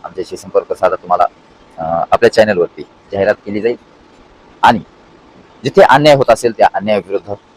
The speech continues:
आणि आपल्या आसपासच्या घडत असलेल्या घडामोडी, ताज्या बातम्या तुमच्यापर्यंत पोहोचवणं न्यूज तारकाफलके चॅनलचं काम आहे.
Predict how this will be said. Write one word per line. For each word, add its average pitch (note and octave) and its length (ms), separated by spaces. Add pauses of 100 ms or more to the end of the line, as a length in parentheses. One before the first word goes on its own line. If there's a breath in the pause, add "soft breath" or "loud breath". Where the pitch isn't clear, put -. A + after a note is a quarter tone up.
(180)
आणि A#2 200
आपल्या B2+ 340
आसपासच्या A#2 460
घडत G2+ 200
असलेल्या G2+ 300
घडामोडी, F#2+ 400
ताज्या - 480
बातम्या F2+ 260 (580)
तुमच्यापर्यंत A2 380
पोहोचवणं F#2+ 360
न्यूज B2+ 320
तारकाफलके F#2+ 420
चॅनलचं E2+ 320
काम F2+ 220
आहे. - 80